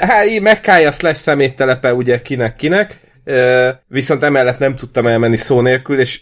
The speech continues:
gyak-, a cím vég-, végigolvasása után már azonnali csattant a jegyzetekben a cikk, ugyanis arról van szó, hogy,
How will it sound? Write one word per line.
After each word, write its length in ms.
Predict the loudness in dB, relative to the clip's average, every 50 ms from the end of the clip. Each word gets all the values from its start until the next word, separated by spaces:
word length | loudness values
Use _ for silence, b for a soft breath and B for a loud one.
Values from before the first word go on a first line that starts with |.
| _ _
gyak-, 320 | _ -6 -6 -6 -6 -6 -8
a 80 | -8 -8
cím 320 | -4 -4 -2 -2 0 0 2
vég-, 320 | 2 2 2 0 -2 -2
végigolvasása 800 | 0 0 0 2 2 0 0 2 0 -2 -4 -4 -8 -4 -2 -4
után 360 | -4 -2 -2 -4 -4 -4 -6 -6
már 260 | -4 -2 0 0 0 0
azonnali 540 | -2 0 0 0 -2 0 0 0 0 -2 -2
csattant 560 | -2 -4 -4 -4 -4 -4 -2 -2 -2 -2 -2
a 320 | 0 0 0 -2 -4 _ _ _
jegyzetekben 760 | -2 0 0 0 -2 -8 -6 -4 -4 -4 -2 -2 -2 -2 -2
a 80 | -4
cikk, 320 | -4 -2 -2 -2 -2 -2 -6
ugyanis 340 | -4 -2 -2 -2 -2 -2
arról 300 | 0 0 2 2 2 2
van 160 | 2 0 -2 -2
szó, 240 | -2 0 0 2
hogy, 320 | 2 2 2 2 0 -2